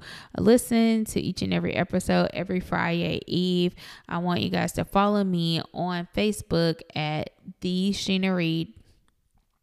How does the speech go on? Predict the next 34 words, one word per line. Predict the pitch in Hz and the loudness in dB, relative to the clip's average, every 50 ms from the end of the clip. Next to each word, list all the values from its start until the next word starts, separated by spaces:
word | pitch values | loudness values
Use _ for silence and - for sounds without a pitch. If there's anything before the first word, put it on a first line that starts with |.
| - - - - - - | -12 -12 -12 -10 -6 -2
Um, | 170 165 165 160 156 156 156 156 151 - | 2 2 4 4 2 2 0 -2 -4 -2
actually, | - - 180 - - - 180 - | 0 0 0 0 0 -4 -4 -2
on | - 160 185 | -2 -2 2
Facebook, | 202 214 254 - - 175 - | 2 2 2 0 -2 -2 -2
I'm | 165 165 | -2 -2
just | 160 156 160 - - | 0 -2 0 0 2
Sheena | - 180 170 151 135 123 | 0 0 0 -2 -4 -4
Reed. | 107 104 131 147 151 - - - - - - - - | -4 -4 -4 -6 -6 -8 -10 -12 -16 -16 -16 -4 2
On | - 180 165 | 4 4 4
Instagram, | - - 190 190 - - 190 180 175 175 170 165 160 160 151 - | 4 2 0 0 0 0 0 0 2 2 0 2 0 0 -2 -2
I | - 156 160 156 151 | -2 0 0 0 0
am | - - 156 156 156 156 170 _ | -2 -4 -4 -4 -4 -6 -8 _
the | - 165 170 175 | 0 0 2 2
Sheena | 175 175 - - 175 160 160 156 151 | 2 0 0 -2 -2 -2 -2 -2 -2
Reed. | 156 147 147 147 147 - - - - - - - | -2 -2 -2 -2 -2 -4 -6 -10 -16 -18 -18 -10
And | - - | -4 -2
I | 208 | 0
want | 254 311 359 359 - - | 0 2 2 2 0 0
you | - 208 208 - | 0 0 0 2
guys | 190 185 180 180 180 185 185 185 - | 2 4 4 4 4 2 0 0 0
who | - 185 190 185 175 170 170 170 165 165 160 - | 2 4 6 6 6 6 6 4 4 4 2 2
feel | - 185 185 190 | 2 4 4 4
like | 190 180 170 165 - | 2 0 0 0 -2
that | - 170 156 - | -2 -2 -2 -2
you | - 165 170 175 - - | 0 2 2 2 2 2
are | - - 165 165 | 0 0 0 0
struggling | 165 - - - 170 170 175 180 185 180 180 175 170 | -2 -2 -2 2 4 4 4 4 2 2 2 2 2
a | 170 170 | 2 2
little | 170 170 170 165 165 | 2 2 2 2 2
bit | 165 175 160 160 160 156 - - | 2 0 2 2 0 0 -2 -4
to | - 160 | -4 -6
find | - - - 160 165 175 185 185 | -4 -2 -2 0 0 0 2 2
your | 185 180 | 2 2
purpose, | 185 - - 175 165 165 - - - 160 156 156 156 - - | 2 2 0 0 0 -2 -2 -2 -2 -2 0 0 -2 -2 -4